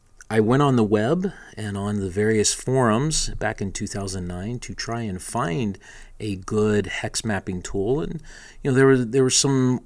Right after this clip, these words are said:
more common ones that, you know, people had heard about, uh, Campaign Cartographer and things like that.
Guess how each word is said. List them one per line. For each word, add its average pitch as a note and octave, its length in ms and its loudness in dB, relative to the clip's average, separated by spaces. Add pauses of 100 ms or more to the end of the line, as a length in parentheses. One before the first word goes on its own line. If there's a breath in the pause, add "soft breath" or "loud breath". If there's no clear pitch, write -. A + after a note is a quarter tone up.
more B2 240 0
common C3 600 2
ones A2+ 500 4
that, G#2 320 4
you A2+ 100 -6
know, G#2+ 140 -4
people G#2 260 -4
had G2 120 -2
heard F#2+ 220 -4
about, F#2 360 -4 (240)
uh, F#2 180 -12
Campaign F#2 480 -10
Cartographer F2+ 1300 -4
and E2+ 180 -14 (480 loud breath)
things G#2 300 -4
like F#2 220 -6
that. B2 280 -2